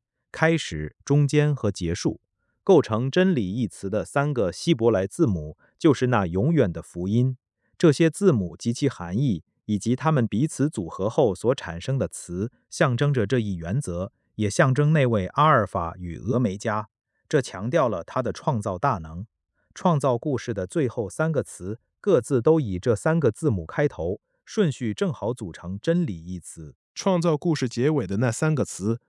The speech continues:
都以三个字母开头，而这三个字母组合起来构成真理一词。这一节经文的最后三个词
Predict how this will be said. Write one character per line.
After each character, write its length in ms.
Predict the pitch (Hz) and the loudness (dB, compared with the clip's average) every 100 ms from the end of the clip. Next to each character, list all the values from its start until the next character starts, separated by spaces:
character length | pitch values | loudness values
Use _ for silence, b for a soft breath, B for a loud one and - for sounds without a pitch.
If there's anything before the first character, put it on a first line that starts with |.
| _ | _
都 160 | 160 170 | 4 4
以 140 | 117 | 4
三 260 | 101 170 180 | 0 0 2
个 100 | 135 | 2
字 160 | - | 2
母 140 | 131 90 | -2 -4
开 220 | - 127 | -4 -6
头， 320 | - 82 107 b b b | -4 -6 -8 b b b
而 120 | - 139 | 0 4
这 140 | 165 | 4
三 240 | - 170 | 4 2
个 80 | 160 | 2
字 160 | 143 160 | 2 2
母 180 | 131 151 | 2 2
组 160 | 104 | 0
合 200 | 90 185 | 0 0
起 160 | - 92 | -2 -4
来 240 | 87 101 - | -4 -6 2
构 160 | - 113 | 4 4
成 260 | - 110 | 2 -2
真 300 | 110 175 190 | 2 4 6
理 80 | 135 | 4
一 200 | 87 107 | 0 -2
词。 360 | - - 87 - _ _ _ _ _ | -4 -8 -14 -16 _ _ _ _ _
这 120 | 190 | 4
一 160 | 180 120 | 4 4
节 180 | 123 | 0
经 220 | 135 170 156 | 0 0 0
文 120 | 123 | 0
的 120 | 135 | 0
最 180 | - 147 | 0 0
后 180 | 117 120 | 0 -4
三 220 | - 160 | -2 0
个 100 | 127 | 0
词 360 | - 98 110 | -2 -4 -4